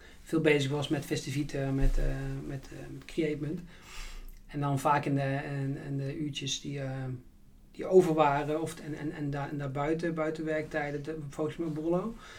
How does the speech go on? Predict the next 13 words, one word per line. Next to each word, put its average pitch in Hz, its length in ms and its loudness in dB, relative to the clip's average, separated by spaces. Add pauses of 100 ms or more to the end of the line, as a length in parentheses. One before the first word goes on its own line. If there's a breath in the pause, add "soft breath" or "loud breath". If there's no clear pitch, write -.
(400 loud breath)
Ehm, 147 800 0 (1300 soft breath)
ja, 165 360 4 (160)
dus, 151 380 -4
dus 160 200 -8 (280)
zo, 175 240 0
zo 156 160 2
zagen 156 280 4
mijn 151 120 4
dagen. 170 320 4
Je 156 180 4
kunt 180 160 8
niet 185 200 6
echt, 175 280 -4